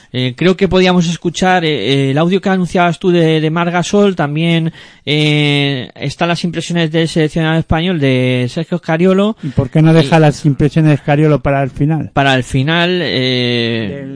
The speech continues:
Speaker 2: Del par-, hablamos de República Dominicana y lo dejamos.
Speaker 1: Vale, pues venga, escuchamos a, a Marc Gasol y luego hablamos de, del partido, como tú bien dices, y ya escuchamos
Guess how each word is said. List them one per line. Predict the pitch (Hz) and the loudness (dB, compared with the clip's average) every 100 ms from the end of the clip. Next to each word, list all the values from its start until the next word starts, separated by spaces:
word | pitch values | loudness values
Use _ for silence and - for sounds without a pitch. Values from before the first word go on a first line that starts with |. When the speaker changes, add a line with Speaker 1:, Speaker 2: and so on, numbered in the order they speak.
| 131 | -14
Speaker 2:
Del | 123 | -16
par-, | 131 127 _ - 147 | -16 -18 _ -20 -18
hablamos | 127 135 151 | -14 -10 -6
de | 151 | -4
República | 147 143 160 143 156 151 | -4 -4 -4 -4 -2 0
Dominicana | 147 151 147 143 160 180 | 0 0 -2 0 0 0
y | |
lo | 156 | 0
dejamos. | 123 - 147 131 | 0 0 -2 2
Speaker 1:
Vale, | 135 104 117 - | 2 0 -4 -10
pues | 120 117 | -4 -2
venga, | 123 110 62 104 - | 0 -2 -6 -8 -6
escuchamos | 127 123 139 156 156 160 | -4 -2 0 2 2 2
a, | 170 160 156 160 - - - | 4 4 4 0 -4 -18 -4
a | 156 | 0
Marc | 170 165 | 2 2
Gasol | 175 - 240 254 - | 2 4 2 2 -2
y | 139 | -2
luego | 131 131 | 0 2
hablamos | 123 123 127 | 2 0 0
de, | 123 127 123 123 120 - - _ | 2 2 2 2 -2 -6 -20 _
del | 147 143 135 | 0 2 2
partido, | 143 135 160 185 | -2 2 2 2
como | 156 131 | 0 0
tú | 127 | 0
bien | 135 131 | 0 2
dices, | 131 147 156 | 0 0 0
y | 139 117 | 0 0
ya | 120 120 120 | 2 2 0
escuchamos | - 120 - 120 120 120 117 - | -4 -6 -4 -2 0 0 -2 -4